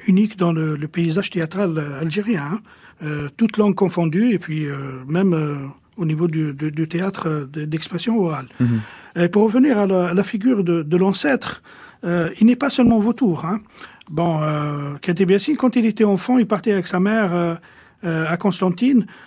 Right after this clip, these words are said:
Speaker 1: euh, euh, en bas, euh, au bord de, de, de la rivière, euh, du, du Remeul.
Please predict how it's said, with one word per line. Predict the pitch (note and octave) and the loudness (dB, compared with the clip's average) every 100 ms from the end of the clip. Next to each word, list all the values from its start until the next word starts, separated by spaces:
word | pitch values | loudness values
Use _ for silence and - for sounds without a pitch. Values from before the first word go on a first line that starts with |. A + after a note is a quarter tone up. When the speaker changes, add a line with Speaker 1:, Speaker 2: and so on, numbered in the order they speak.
| - A3+ | -16 -6
Speaker 1:
euh, | F3 E3+ E3 D#3+ D3+ D3+ D3 C#3+ - - - - | -2 0 -2 -2 -4 -4 -8 -12 -18 -20 -20 -12
euh, | D#3+ C#5 | -12 -2
en | G#3 F#3+ | 2 4
bas, | F#3 A#3+ - _ - G3+ | 4 0 -2 _ -10 -4
euh, | F3 F#3+ | -2 0
au | |
bord | F3 G3 D#3+ | 2 2 2
de, | E3 E3 D#3 D3 C#3+ C#3+ | 0 0 -2 -4 -6 -6
de, | D#3+ D#3+ D#3+ D3 - - D#3+ | -2 0 0 -4 -10 -2 0
de | E3 | 2
la | F3 | 2
rivière, | E3+ E3 E3 G3 G3+ E3 | 2 0 0 2 2 0
euh, | D3 C#3+ C3+ | -4 -8 -12
du, | C#3+ C#3 C3+ C3+ C3+ D#3 E3 | -14 -14 -14 -16 -16 -14 -6
du | E3 E3 | 0 4
Remeul. | F3 G#3+ C4+ | 6 6 4